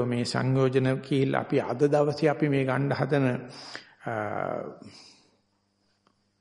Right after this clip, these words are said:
විචිකිච්ඡාව සැකේ. අරගත්තොත් ඒක අර දෘෂ්ටි වගේම එහෙම නැත්නම් කියනවා ඉස්සලම කියන කාම තණ්හාව නැත්නම්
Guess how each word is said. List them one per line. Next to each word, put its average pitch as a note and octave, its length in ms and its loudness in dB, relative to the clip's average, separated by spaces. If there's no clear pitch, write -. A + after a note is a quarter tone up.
විචිකිච්ඡාව - 840 -2
සැකේ. - 420 -6
අරගත්තොත් D3 680 0
ඒක D#3 220 0
අර D#3+ 160 2
දෘෂ්ටි D3 460 0
වගේම D3+ 460 6
එහෙම C3+ 120 0
නැත්නම් C3+ 320 -2
කියනවා C3+ 280 0
ඉස්සලම C3+ 320 -2
කියන C3+ 240 -4
කාම C#3 300 -2
තණ්හාව C#3+ 440 -2
නැත්නම් C#3+ 380 -2